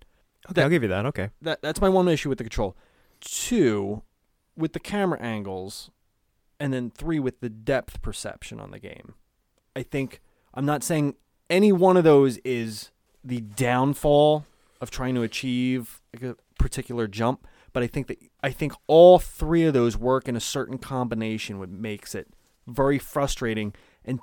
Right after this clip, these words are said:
Speaker 2: take some of the ability or the, the player's skill away from making that mistake to making it a, um, almost like a gameplay mistake, not making that jump.
Speaker 1: The level design is a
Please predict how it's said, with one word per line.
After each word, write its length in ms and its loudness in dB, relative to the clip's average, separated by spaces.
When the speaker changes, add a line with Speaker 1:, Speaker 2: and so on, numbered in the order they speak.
Speaker 2:
take 360 -4
some 260 -2
of 100 0
the 140 0
ability 680 2
or 80 -2
the, 140 -2
the 160 -8
player's 560 2
skill 560 6
away 520 2
from 120 -4
making 220 -4
that 140 -6
mistake 500 -12
to 100 -6
making 380 -2
it 100 -2
a, 380 -4
um, 440 -6
almost 180 0
like 100 -6
a 60 -6
gameplay 760 -2
mistake, 520 -12
not 280 -8
making 320 -8
that 200 -10
jump. 340 -8
Speaker 1:
The 100 -2
level 220 -2
design 500 -2
is 140 -6
a 100 -8